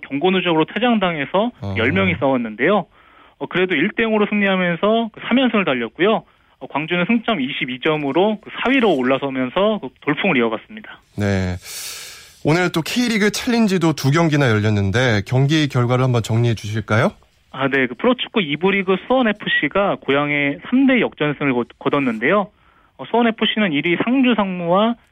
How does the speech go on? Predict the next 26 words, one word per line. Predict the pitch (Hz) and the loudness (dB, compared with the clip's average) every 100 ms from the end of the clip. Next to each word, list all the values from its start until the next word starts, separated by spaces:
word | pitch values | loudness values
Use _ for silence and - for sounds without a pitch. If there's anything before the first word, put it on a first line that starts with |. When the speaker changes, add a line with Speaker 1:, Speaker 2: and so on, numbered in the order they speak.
| - | -12
Speaker 1:
그 | |
승점 | 226 214 202 | -6 -4 -2
차를 | 190 | -4
육 | 123 - | -4 -4
점 | 202 | -4
차로 | - 156 | -2 -4
좁혔고요. | 123 - 117 - 165 202 - _ _ _ _ - | -4 -4 -4 0 0 0 -2 _ _ _ _ -14
어, | 127 | -8
충주는 | - 262 240 233 220 | -2 0 2 2 2
안산을 | 120 131 156 147 180 214 214 | 0 -2 -4 -2 0 0 0
삼 | 247 269 | 2 4
대 | 247 | 2
이로 | 160 | 0
꺾었습니다. | 131 120 104 107 95 - _ | -2 -8 -14 -20 -20 -20 _
Speaker 2:
네. | 113 110 101 92 90 - - - - - - _ _ | -6 -4 -2 -6 -8 -16 -20 -20 -20 -20 -20 _ _
또 | 185 | -4
그 | 180 175 156 | 0 2 4
외에 | 160 | 2
주목할 | 156 180 214 208 185 | 2 2 0 2 0
만한 | 165 160 156 156 | 2 2 0 0
국내외 | - 139 139 | 0 2 2
축구 | 135 - - | 0 -4 -6
소식 | 170 143 135 107 | -4 -2 -2 -2
있으면 | 101 - 107 | -4 -2 -4
전해 | - 107 | 0 -2
주실까요? | 98 - 98 101 117 | -2 -2 -2 0 0